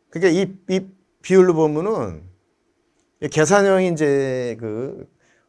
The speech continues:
원래 우리 이제 그 기계나 이런 쪽에 있는 분이 많이 있으신데 기-, 기계 전공을 하고 뭐 이렇게 또, 또 계산을 좋아하는 분이 있거든요. 그건 좋아하시지만은 많은 분들이 이거 좋아하진 않더라고요. 그러면 어떻게 합니까?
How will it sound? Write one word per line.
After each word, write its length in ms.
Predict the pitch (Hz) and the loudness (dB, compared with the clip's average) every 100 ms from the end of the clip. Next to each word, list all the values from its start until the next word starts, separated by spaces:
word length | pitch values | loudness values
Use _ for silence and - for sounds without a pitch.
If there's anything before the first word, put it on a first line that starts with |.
| _ | _
원래 220 | 113 113 117 - 120 | -12 -12 -12 -14 -10
우리 200 | 117 123 | -8 -6
이제 180 | 123 | -8
그 280 | 113 110 92 - | -8 -10 -12 -12
기계나 1040 | 127 127 139 135 127 120 120 120 117 117 | -8 -2 0 0 -2 -2 -4 -6 -8 -8
이런 240 | 107 110 | -10 -12
쪽에 220 | 110 107 107 | -12 -14 -12
있는 260 | 110 107 | -14 -14
분이 160 | - 107 | -16 -14
많이 300 | 104 92 101 | -12 -12 -12
있으신데 640 | 92 101 104 107 160 196 _ _ _ _ | -14 -14 -16 -6 -6 -6 _ _ _ _
기-, 120 | - - _ - | -20 -20 _ -12
기계 840 | 143 147 160 156 147 139 - 185 - _ _ - | -4 2 4 2 0 -4 -10 -16 -20 _ _ -10
전공을 540 | 131 135 139 135 127 | -6 -4 -4 -4 -4
하고 240 | 127 123 | -6 -6
뭐 160 | 123 110 | -10 -8
이렇게 340 | 104 - 113 | -8 -10 -12
또, 220 | 117 104 - - | -12 -14 -14 -12
또 80 | |
계산을 360 | 117 127 170 165 | -8 0 2 2
좋아하는 280 | 127 117 123 | 0 -2 -2
분이 200 | 117 113 | -6 -8
있거든요. 340 | 110 101 113 | -8 -10 -10
그건 160 | 117 156 | -8 -8
좋아하시지만은 1080 | - 127 123 110 110 107 107 123 175 104 82 - _ _ _ _ | -4 -2 -2 -4 -10 -10 -10 -10 -8 -8 -12 -18 _ _ _ _
많은 360 | - 135 160 | 0 2 2
분들이 340 | 165 156 151 151 | 0 -2 -4 -4
이거 100 | 131 | -6
좋아하진 400 | 113 104 107 120 | -6 -6 -6 -8
않더라고요. 540 | 90 85 85 85 90 | -10 -12 -14 -12 -10
그러면 220 | 120 170 | -8 -8
어떻게 220 | 101 95 107 | -8 -10 -12
합니까? 420 | 92 95 147 | -12 -14 -18